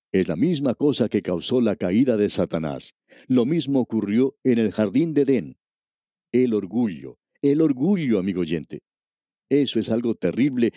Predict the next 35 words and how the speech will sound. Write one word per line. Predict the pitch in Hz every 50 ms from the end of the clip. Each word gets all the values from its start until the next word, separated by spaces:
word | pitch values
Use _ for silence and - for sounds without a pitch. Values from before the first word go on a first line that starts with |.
| - _
que | - 107
hoy | 117 147 147
mismo | 127 123 131 143 120 123 127 113 107
carcome | - 120 110 101 90 - _ - 139 160 170 147 123 92 -
como | - 98 92 90 80
cáncer | - 135 160 165 151 123 - 127 120 - - -
el | 123 120 113
corazón | - 117 120 113 98 - 165 170
humano | 160 127 110 113 110 82 69 60 - _ _ _ _ _ _ _
y | - 139 127
se | - 113
encuentra | 98 90 - 131 139 135 113 110 117
en | 101
la | 90
vida | 85 107 127 117 117 104
de | 98 90
cada | - _ - 180 180 170 160 147
uno | 147 165 175 147
de | 123 117
nosotros. | 107 92 82 - 107 98 - - 71 67 - - _ _ _ _ _
Esto | - 143 127 - - 113 104
tan | - - 147 151 147 117
terrible | - 104 92 92 117 127 113 104 104 98 - - _ _ _ _ _
llamado | - 85 90 82 80 98 104 107 98 101 98 90 78 - _ _ _ _ _
orgullo. | - 101 92 82 80 95 98 92 76 64 65 64 - _ _ _ _ _ _ _ _ _ _ _ _ _ _ _ _ _ _ - -
Pero | - 123 110 107
vamos | 120 127 123 107 -
a | 104 95
detenernos | 87 90 - - 80 80 87 98 92 90 90 - -
aquí, | 80 73 - -
amigo | 95 87 87 82 80
oyente, | 78 117 131 - 143
porque | 113 107 98 82 - 92 87 82
nuestro | 80 85 110 123 - - 104
tiempo | - - 120 113 - - 107 101 92 -